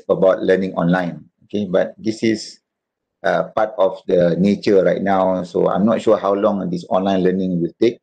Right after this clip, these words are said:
Maybe even next semester you will still not, uh, be able to come to class physically. Okay, so I just want to see, uh, I know that some of you are struggling with your data, you know, if you are using your,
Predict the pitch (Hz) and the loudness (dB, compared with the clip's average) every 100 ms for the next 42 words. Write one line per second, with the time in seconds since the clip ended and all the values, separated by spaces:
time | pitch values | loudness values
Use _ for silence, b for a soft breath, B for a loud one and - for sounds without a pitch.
0 | _ 98 98 98 104 98 95 90 - - | _ 0 0 2 2 2 2 2 -2 -4
1 | 98 92 - 104 92 90 90 - 107 101 | -4 -2 2 0 2 -2 -2 0 0 2
2 | 98 - _ _ _ _ - 87 82 82 | 0 -4 _ _ _ _ -8 -2 0 2
3 | 82 92 98 95 95 87 90 85 82 80 | 2 2 2 4 2 2 0 -2 -2 -4
4 | 78 _ 104 95 87 82 - 104 - 92 | -10 _ -4 -4 -8 -10 -4 -4 -4 -10
5 | 85 87 95 123 - _ _ _ B B | -6 -6 -4 -6 -8 _ _ _ B B
6 | B _ _ _ - _ _ _ _ _ | B _ _ _ -20 _ _ _ _ _
7 | _ _ - 110 135 139 - 101 107 143 | _ _ -4 -4 -4 -10 -4 0 2 0
8 | 139 131 120 127 120 113 110 104 101 95 | 0 -2 -2 2 4 6 6 4 2 2
9 | 90 107 143 127 113 - 123 120 120 110 | 0 -2 0 2 0 0 -2 -2 2 2
10 | 101 - 107 110 113 104 98 98 90 95 | 0 0 0 0 -2 0 0 2 2 2
11 | - 95 87 85 87 92 107 - 95 90 | 2 0 0 -4 -6 -2 -2 0 2 2
12 | 92 92 95 95 92 87 85 82 80 | 0 -4 -6 -6 -4 -2 -2 -2 -6